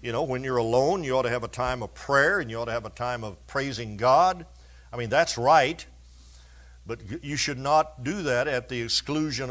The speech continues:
of the place that God has in mind for His people. The Lord started the local church, and that is His plan, that God's people come together and worship Him. And, uh,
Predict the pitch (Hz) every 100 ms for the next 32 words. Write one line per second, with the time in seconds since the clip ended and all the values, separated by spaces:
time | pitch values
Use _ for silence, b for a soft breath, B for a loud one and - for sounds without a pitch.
0 | 123 127 120 107 - b b b 117 -
1 | 175 185 151 170 - 127 113 135 135 123
2 | 131 113 117 120 135 147 123 135 147 -
3 | 190 247 - 98 - - B B B B
4 | B B - 110 135 156 127 - 170 190
5 | 170 113 110 117 113 107 - 107 78 -
6 | - - B B B B B B - 104
7 | 120 127 123 135 131 - - 170 143 107
8 | 101 107 113 127 127 98 - - - 143
9 | 135 117 - 135 123 107 131 139 147 127
10 | 113 113 160 214 139 107 104 78 71 -
11 | b b b b b b - 113 110 107
12 | 107 101 98